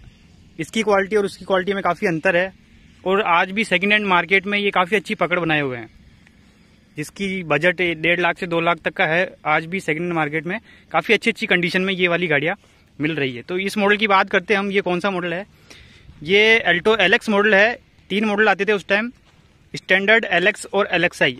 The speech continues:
एल एक्स आई के अंदर power steering मिलती है अपन को और इसके अंदर अपन को power steering नहीं मिलती है। तो चलिए complete बात करते हैं इसकी।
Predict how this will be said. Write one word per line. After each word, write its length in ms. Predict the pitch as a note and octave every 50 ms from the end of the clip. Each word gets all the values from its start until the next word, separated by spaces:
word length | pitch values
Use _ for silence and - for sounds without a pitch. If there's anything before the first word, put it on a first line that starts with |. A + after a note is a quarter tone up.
| -
एल 100 | - D3
एक्स 180 | F3 F3+ - -
आई 100 | G#3+ A3
के 60 | A3
अंदर 160 | A3 A3 A3
power 240 | G#3+ - D#3+ E3+ F#3+
steering 300 | F3+ - G#3+ G3+ A3 A3+
मिलती 200 | A3 G#3 F#3+ F#3+
है 60 | G#3+
अपन 180 | G3+ F3+ G3+ G3+
को 160 | G3+ A3+ A3+ - _ _ _ _ _ -
और 120 | F3+ F3+ F#3+
इसके 280 | G3 F3+ - - -
अंदर 200 | A3+ A3 A3 G#3+
अपन 180 | G#3+ F#3+ G#3 G#3+
को 80 | A3 A#3
power 240 | - F#3+ F3+ F#3+ G3
steering 280 | - - G#3+ G3+ G#3
नहीं 120 | G3+ G3+ G3
मिलती 280 | F3+ D3+ C3+ - C3
है। 100 | A#2 G#2 _ _ _ _ _ _ _ _ _ _ _ _ - _ _ _ -
तो 60 | F3+
चलिए 180 | D#3+ F3+ F3+ G#3
complete 300 | G3+ F#3+ F3 F3+ G#3+ G3+
बात 180 | G3+ G3 G3 -
करते 180 | F3+ E3 D#3+
हैं 40 | F#3
इसकी। 220 | F3 - - G3